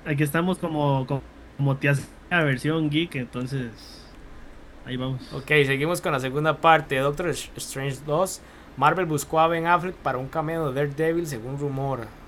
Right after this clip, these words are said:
Speaker 2: De ese Daredevil de, de aquella época. A mí sí, esa película sí me gustó.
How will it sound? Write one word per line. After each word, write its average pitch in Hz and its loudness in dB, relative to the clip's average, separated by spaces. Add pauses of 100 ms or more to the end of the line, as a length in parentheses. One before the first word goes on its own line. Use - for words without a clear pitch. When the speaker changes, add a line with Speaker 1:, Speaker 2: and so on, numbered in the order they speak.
(240)
Speaker 2:
De 135 -6
ese 156 0
Daredevil 175 4
de, 120 -4 (160)
de 120 0
aquella 151 0
época. 180 0
A 147 0
mí 196 0
sí, 269 2
esa 240 0
película 208 -4
sí 180 -4
me 208 -6
gustó. 165 -4